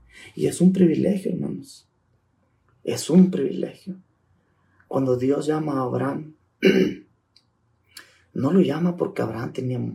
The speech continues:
una infinidad de obras. No lo llama porque Abraham era un,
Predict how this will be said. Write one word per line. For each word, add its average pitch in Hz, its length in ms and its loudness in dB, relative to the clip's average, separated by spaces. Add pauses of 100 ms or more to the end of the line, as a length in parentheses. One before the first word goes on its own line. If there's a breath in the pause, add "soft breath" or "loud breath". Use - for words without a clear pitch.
(480 soft breath)
una 120 280 -2
infinidad 117 520 0
de 127 80 -2
obras. 175 680 -4 (680 soft breath)
No 131 180 4
lo 165 100 6
llama 151 340 2
porque 123 260 -6
Abraham 120 360 -2
era 139 140 0
un, 131 300 -2